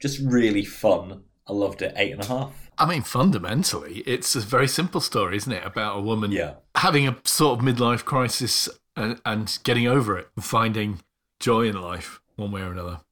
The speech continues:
Speaker 2: Told in an entertaining way, w-, with a very knowing pop culture kind of references everywhere. Something is gonna please everyone, I think,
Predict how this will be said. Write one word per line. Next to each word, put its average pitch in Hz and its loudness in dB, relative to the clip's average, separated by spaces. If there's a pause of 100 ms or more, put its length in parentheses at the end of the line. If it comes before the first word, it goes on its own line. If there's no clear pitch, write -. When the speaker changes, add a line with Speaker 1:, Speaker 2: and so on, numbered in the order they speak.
(120)
Speaker 2:
Told 147 4
in 127 2
an 113 0
entertaining 120 0
way, 82 -8 (560)
w-, 104 -8
with 107 -2
a 107 -4
very 120 2
knowing 107 0 (800)
pop - -2
culture 104 -2
kind 101 -4
of 87 -8
references 98 -6
everywhere. 85 -8 (140)
Something 160 4
is 139 0
gonna 135 4
please 117 0
everyone, 107 0
I 90 -8
think, 87 -10